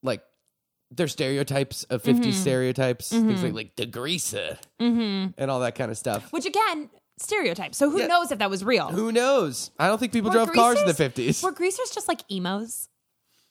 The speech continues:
Speaker 1: No, I think they were jocks, weren't they? Oh, no, jocks, I guess, are different.
Speaker 2: Jocks were jocks.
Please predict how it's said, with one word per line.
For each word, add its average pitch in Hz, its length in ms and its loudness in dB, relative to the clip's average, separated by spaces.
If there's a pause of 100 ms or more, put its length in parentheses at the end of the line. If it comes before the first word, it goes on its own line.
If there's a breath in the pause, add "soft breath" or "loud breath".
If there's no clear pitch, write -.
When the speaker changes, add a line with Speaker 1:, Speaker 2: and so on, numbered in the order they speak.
(220)
Speaker 1:
No, 180 200 -8
I 170 60 -10
think 196 120 -8
they 254 80 -4
were 214 80 -2
jocks, - 720 -4
weren't 175 200 -4
they? 214 100 -4
Oh, 226 80 6
no, 226 160 0
jocks, 196 320 -4
I 233 60 -6
guess, 185 180 -4
are 175 80 -2
different. 160 360 -4
Speaker 2:
Jocks 262 220 8
were 233 120 -4
jocks. - 560 0